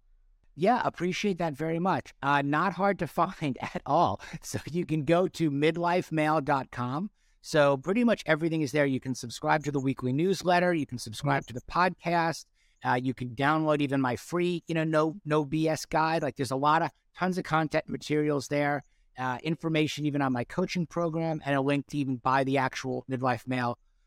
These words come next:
book. Um, I hang out over on LinkedIn 'cause that's where a lot of the midlife community also hangs out at overall.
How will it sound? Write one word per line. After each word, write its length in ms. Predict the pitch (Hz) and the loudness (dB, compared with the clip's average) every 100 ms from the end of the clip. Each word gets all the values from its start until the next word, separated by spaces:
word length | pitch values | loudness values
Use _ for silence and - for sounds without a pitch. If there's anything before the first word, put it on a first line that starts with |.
| _ _ | _ _
book. 360 | - 208 - - _ _ | 0 0 0 -12 _ _
Um, 400 | 143 147 147 139 127 _ _ 156 - _ - | 2 6 6 4 -4 _ _ -20 -20 _ -6
I 100 | 139 | -2
hang 240 | 135 165 | 2 2
out 200 | 165 165 | 4 2
over 320 | 160 160 143 151 | 4 2 2 0
on 120 | 139 | 0
LinkedIn 520 | 143 170 151 202 262 | 0 -2 0 2 4
'cause 100 | 147 | 2
that's 180 | 135 131 | -2 0
where 140 | 143 | 0
a 40 | 135 | 4
lot 200 | 135 135 | 4 2
of 80 | 131 | 2
the 40 | |
midlife 420 | 131 123 131 131 | 0 0 0 -2
community 420 | - 131 123 131 | -2 -2 0 0
also 260 | 120 123 147 | 0 -2 -4
hangs 300 | 135 139 127 | -4 -4 -2
out 200 | 131 160 | -2 -2
at 200 | 214 240 - | -2 -4 -4
overall. 500 | 135 156 139 175 | -2 0 0 0